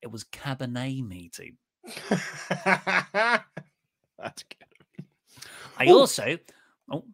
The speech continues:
Speaker 1: my, my
Speaker 2: No, no,
Speaker 1: friend
Speaker 2: you go.
Speaker 1: sent me, my friend sent me a picture of a positive lat flow test, and he was like, "Oh, Christmas is ruined for me." I was like, "Oh, mate, I'm so sorry. When did that happen? Have you got any symptoms?" And he went,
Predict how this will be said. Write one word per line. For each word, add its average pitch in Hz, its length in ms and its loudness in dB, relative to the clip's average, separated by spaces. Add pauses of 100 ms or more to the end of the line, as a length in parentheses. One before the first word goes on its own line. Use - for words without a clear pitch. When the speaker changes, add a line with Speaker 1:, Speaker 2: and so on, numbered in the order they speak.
(180)
Speaker 1:
my, 160 160 2
my 170 160 0
Speaker 2:
No, 165 80 4
no, 170 40 6
Speaker 1:
friend 170 140 6
Speaker 2:
you 165 80 2
go. 151 80 4
Speaker 1:
sent 127 160 2
me, 151 300 -4 (180)
my 143 180 -4
friend 185 320 -2
sent 160 220 -4
me 147 100 -2
a 135 60 -2
picture 131 580 -4 (320)
of 131 240 0 (140)
a 107 420 -4 (260)
positive 147 600 -2
lat 135 240 2
flow 175 300 2
test, 104 360 -8
and 123 60 -6
he 123 60 0
was 117 120 -2
like, 117 200 -4
"Oh, - 300 -8 (480)
Christmas 110 380 -8
is 92 140 -14
ruined 104 280 -6
for - 100 -14
me." 113 120 -6
I 113 80 -6
was 117 100 -8
like, 131 180 -12
"Oh, 196 180 -2
mate, 190 300 -6
I'm 180 100 -8
so 190 240 -2
sorry. 202 480 0 (200)
When 196 120 -2
did 190 120 -4
that 185 160 -4
happen? 185 260 -4
Have 160 100 -6
you 175 80 -6
got 190 140 2
any 185 160 -2
symptoms?" 185 580 -4 (240)
And - 60 -2
he 135 60 4
went, 135 200 4